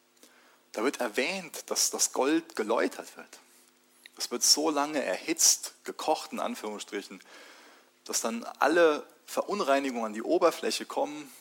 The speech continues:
und der Goldschmied, der schöpft es ab, macht das so lange, bis er sich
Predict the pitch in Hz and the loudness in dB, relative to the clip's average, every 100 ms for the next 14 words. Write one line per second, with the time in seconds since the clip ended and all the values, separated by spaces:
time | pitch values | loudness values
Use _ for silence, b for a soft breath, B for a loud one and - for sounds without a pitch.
0 | - 104 104 104 120 131 123 120 - - | -18 -8 -6 -4 -4 -4 -8 -6 -4 -4
1 | - 143 - 117 - 135 - - _ _ | -2 -4 -6 -6 -4 -4 -6 -12 _ _
2 | b b b b b _ _ _ _ _ | b b b b b _ _ _ _ _
3 | - 120 - 117 - 147 135 131 135 113 | -6 -4 -2 0 2 4 4 4 2 -4
4 | - - 117 127 120 - - | -4 0 0 2 -2 -4 -8